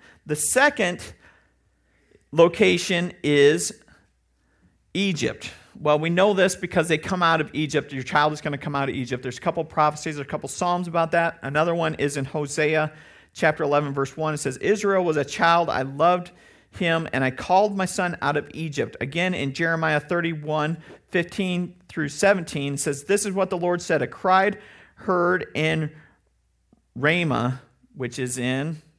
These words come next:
Egypt. It's a major city. It's, I'm pretty sure it was a capital, but I'm not a hundred percent sure about that. "Deep anguish and bitter weeping. Rachel weeps for her children, refusing to be comforted, for her children are gone. But now this is what the Lord says,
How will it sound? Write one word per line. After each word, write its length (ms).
Egypt. 640
It's 140
a 40
major 280
city. 360
It's, 220
I'm 180
pretty 200
sure 180
it 60
was 140
a 40
capital, 400
but 80
I'm 140
not 120
a 40
hundred 160
percent 260
sure 140
about 180
that. 260
"Deep 340
anguish 720
and 260
bitter 240
weeping. 540
Rachel 420
weeps 480
for 200
her 160
children, 500
refusing 760
to 100
be 180
comforted, 720
for 180
her 180
children 500
are 140
gone. 440
But 120
now 420
this 220
is 160
what 140
the 100
Lord 320
says, 340